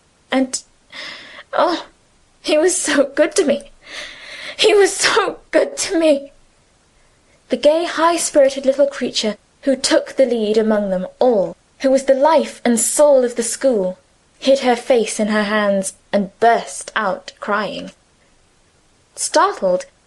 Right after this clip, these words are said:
and to do her justice, ashamed, Francine attempted to make excuses. Emily's generous nature passed over the cruel persistency that had tortured her.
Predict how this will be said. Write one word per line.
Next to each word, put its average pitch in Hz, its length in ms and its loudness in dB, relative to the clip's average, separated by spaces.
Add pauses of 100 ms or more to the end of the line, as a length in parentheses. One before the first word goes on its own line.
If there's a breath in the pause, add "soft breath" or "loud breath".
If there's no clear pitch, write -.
(180)
and 220 120 0
to 220 80 0
do 262 180 0
her 190 140 -2
justice, 196 540 -6 (120)
ashamed, 202 800 0 (500 loud breath)
Francine 285 540 2
attempted 294 460 -2
to 262 80 0
make 247 220 2
excuses. - 800 -6 (800)
Emily's 269 440 0
generous 269 480 2
nature 220 380 -2 (400 loud breath)
passed 285 400 0
over 277 240 4
the 214 120 -2
cruel 202 360 0
persistency 196 680 -4
that 185 180 -4
had - 160 -12
tortured - 480 -2
her. 196 160 -10